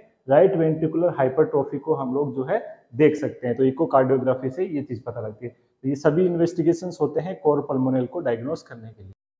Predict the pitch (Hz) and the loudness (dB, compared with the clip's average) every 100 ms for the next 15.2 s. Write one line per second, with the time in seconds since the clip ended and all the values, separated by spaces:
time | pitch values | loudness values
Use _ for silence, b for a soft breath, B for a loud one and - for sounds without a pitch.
0 | _ _ 151 185 185 175 190 180 185 180 | _ _ -6 0 0 0 -2 0 2 2
1 | 160 151 180 185 185 175 165 - 165 - | 0 -2 -2 -2 0 4 4 2 -4 -4
2 | 170 165 - 156 156 151 156 160 - 156 | -8 -6 -2 -2 -2 -6 -6 -8 -4 -2
3 | 151 151 156 151 151 139 170 160 160 139 | -2 -4 -6 -6 -12 -8 -6 -4 -4 0
4 | 139 175 - 139 151 180 156 156 160 170 | 2 2 4 4 4 2 0 0 0 -2
5 | 156 156 147 156 120 123 139 151 160 165 | -4 -4 -4 -2 -2 -2 -6 -6 -4 -4
6 | - 147 151 170 - b b - 147 135 | -4 -6 -6 -6 -10 b b -2 0 2
7 | 139 151 160 156 160 151 135 151 - 156 | 2 4 2 2 2 2 2 0 -2 -6
8 | 143 151 147 143 151 143 151 143 143 156 | -4 -6 -6 -2 -2 0 -2 0 -4 -6
9 | 147 143 151 151 151 135 143 139 151 156 | -4 -2 -2 0 -2 -4 -6 -6 -4 -4
10 | 156 143 143 147 151 170 170 135 113 98 | -4 -8 -6 -8 -6 -2 0 -2 -4 -8
11 | 104 _ _ _ 131 151 131 143 160 170 | -16 _ _ _ 0 0 2 0 2 2
12 | 147 147 156 190 185 170 170 - 143 165 | 2 0 0 2 2 2 0 -2 -2 -2
13 | 160 156 160 156 151 131 151 151 151 160 | -2 -2 0 2 0 0 0 2 2 -2
14 | - 143 143 147 135 147 147 147 143 143 | -8 -8 -6 -6 -2 0 0 -2 -14 -12
15 | 143 151 | -10 -10